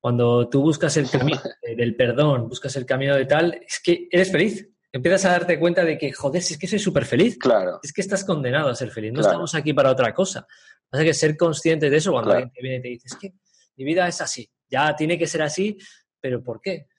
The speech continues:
Speaker 1: ¿De re-, de verdad te crees tú eso? Si es que estás condenado a ser feliz, lo que pasa es que no eres consciente.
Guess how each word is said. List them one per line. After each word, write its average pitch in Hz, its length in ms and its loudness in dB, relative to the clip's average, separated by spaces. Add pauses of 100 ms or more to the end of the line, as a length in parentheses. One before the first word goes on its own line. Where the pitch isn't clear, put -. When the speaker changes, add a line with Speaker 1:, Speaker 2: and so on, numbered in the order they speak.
(220)
Speaker 1:
¿De - 120 -8
re-, 123 160 -8
de 139 100 -4
verdad 127 220 -2
te - 100 -6
crees 127 260 -8
tú 120 140 -10
eso? 240 340 -8
Si - 220 -16
es - 80 -16
que 160 80 -12
estás 151 220 -10
condenado 135 340 -4
a 127 40 -6
ser 123 180 -10
feliz, 147 240 -4
lo 110 120 -12
que - 100 -20
pasa 135 220 -14
es 127 60 -14
que 135 100 -6
no 135 140 -6
eres 151 160 -8
consciente. 139 600 -12